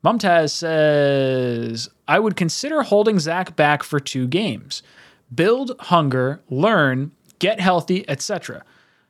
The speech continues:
Don't take anything for granted. Can't get hurt again." Interesting. So it's almost like, I, I don't wanna call it a punishment, but almost like a learning experience. Like, "Hey, dude, like, we're gonna ride the guy that's here for us right now.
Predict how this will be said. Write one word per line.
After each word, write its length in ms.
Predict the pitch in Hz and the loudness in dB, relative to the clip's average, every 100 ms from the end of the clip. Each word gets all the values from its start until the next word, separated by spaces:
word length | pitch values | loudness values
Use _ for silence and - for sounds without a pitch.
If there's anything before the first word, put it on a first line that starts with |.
| _ _ | _ _
Don't 240 | 180 240 | 0 0
take 220 | 190 208 | -6 -4
anything 380 | 151 202 240 233 | 0 0 0 0
for 100 | 190 | 0
granted. 600 | 143 143 131 120 131 131 _ | -2 -2 -2 -2 -4 -4 _
Can't 500 | - 175 214 175 160 | -4 -2 -2 -4 -4
get 220 | 151 170 | -2 -2
hurt 340 | - 165 160 - | -2 0 0 0
again." 520 | 143 117 139 135 101 - _ _ _ _ _ _ _ | -8 -2 -2 -2 -8 -16 _ _ _ _ _ _ _
Interesting. 500 | - 285 254 160 131 117 | -2 -2 0 -4 -4 -6
So 120 | 160 | -6
it's 120 | 143 | -4
almost 420 | 220 285 302 - | -2 0 0 0
like, 280 | 214 190 - | -2 -2 -4
I, 100 | - - | -10 0
I 80 | 180 | 0
don't 100 | 269 | 2
wanna 120 | 220 | -2
call 200 | - 180 | 2 2
it 60 | 127 | 2
a 20 | |
punishment, 560 | - 190 170 139 110 | 0 0 2 -2 -6
but 80 | 123 | -2
almost 320 | 185 254 240 | 0 0 0
like 140 | 202 160 | 0 0
a 40 | |
learning 360 | 131 143 156 143 | 2 2 4 0
experience. 380 | 131 - 123 120 | -2 -8 -8 -8
Like, 100 | 123 | -2
"Hey, 180 | 190 | -2
dude, 260 | 160 165 98 _ _ _ | 2 0 -2 _ _ _
like, 180 | 143 131 | -4 0
we're 140 | 135 190 | 2 4
gonna 140 | 262 | 2
ride 420 | 233 170 156 156 156 _ | 4 6 6 2 -4 _
the 80 | 185 | -2
guy 460 | 156 135 117 120 - _ _ _ _ | 2 0 0 -4 -8 _ _ _ _
that's 220 | 151 139 | 0 0
here 220 | - 202 214 | -2 -2 -2
for 220 | 220 180 | 0 0
us 220 | 143 - | 0 -2
right 240 | 143 170 | 0 0
now. 320 | 165 113 104 | -2 -10 -10